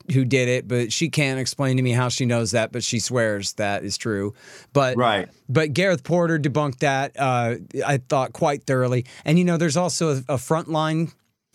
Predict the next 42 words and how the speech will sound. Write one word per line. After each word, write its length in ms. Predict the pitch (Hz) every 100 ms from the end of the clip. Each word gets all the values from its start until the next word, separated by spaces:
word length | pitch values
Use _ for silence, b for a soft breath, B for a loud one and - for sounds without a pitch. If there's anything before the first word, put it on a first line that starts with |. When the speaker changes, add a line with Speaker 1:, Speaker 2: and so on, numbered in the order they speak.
| B B B B - -
Speaker 1:
P 140 | 180
B 120 | 151
S 160 | 160 -
Frontline, 580 | 160 156 147 147 147 147
all 180 | 147 135
about 200 | 139 131
John 280 | 120 139 135
O'Neill, 520 | 135 131 135 135 143
the 140 | 131 131
man 200 | 135 135
who 120 | 131
could, 460 | - 135 131 123
the 60 | 131
man 220 | 143 139
who 140 | 143 131
knew, 360 | 127 127 135
I 100 | 135
think 200 | 127 143
it's 140 | 131 127
called, 420 | 135 127 127 123 - b b b
who, 260 | 131 131 -
he 180 | - 151
was 220 | 143 135
the 360 | 123 120 113 - _ _ -
F 160 | 147
B 160 | 127 131
I 240 | 123 123
head 200 | 123 135
of 100 | 131
counterterrorism. 880 | 123 135 131 120 135 131 127 135 127 - _ _ _ _ _
Speaker 2:
Yeah. 220 | 101 85 - -
Speaker 1:
And 320 | 131 127 110 - b b b
when 180 | 127 135
they 180 | 151 151
talk 300 | 156 151 165
about 180 | 147
the 80 | 120
Khobar 420 | 127 151 135 139
Towers, 440 | 135 147 139 143 135
part 300 | - 139 143
of 60 |
that, 300 | 139 135 147